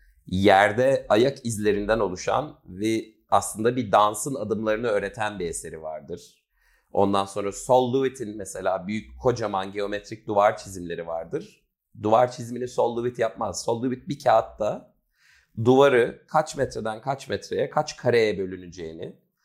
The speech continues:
ve daha sonra da kaçıncı kareden kaçıncı kareye hangi açıyla ne renk çizgi çekileceğini anlatır. Ve der ki, "Bunu bir müzede birisi yapsın."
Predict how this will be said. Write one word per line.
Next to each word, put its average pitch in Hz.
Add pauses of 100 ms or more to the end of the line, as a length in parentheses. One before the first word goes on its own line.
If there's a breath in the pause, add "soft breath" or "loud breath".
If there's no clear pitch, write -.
(300)
ve 117
daha 143
sonra 135
da 139
kaçıncı 143
kareden 113
kaçıncı 120
kareye 110
hangi 131
açıyla 107
ne 127
renk 123
çizgi 120
çekileceğini 87
anlatır. 95 (320)
Ve 117
der 165
ki, 143
"Bunu 147
bir 156 (220)
müzede 170
birisi 156
yapsın." -